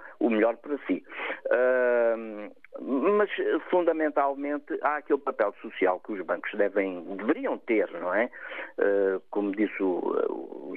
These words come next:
senhor Pedro Sousa Carvalho. Ahm, e que não têm, não têm, porque nós estamos a ver,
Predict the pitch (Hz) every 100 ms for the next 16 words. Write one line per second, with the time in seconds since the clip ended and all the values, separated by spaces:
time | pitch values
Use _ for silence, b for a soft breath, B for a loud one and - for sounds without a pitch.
0 | - 95 95 92 - 208 190 - - 185
1 | - - - - - B B B - 117
2 | 120 123 120 113 113 110 107 - 160 202
3 | 202 214 220 196 160 156 - - - 175
4 | 208 226 240 220 180 - - 135 - 143
5 | 135 165 180 160 - 156 143 139 131 131
6 | 127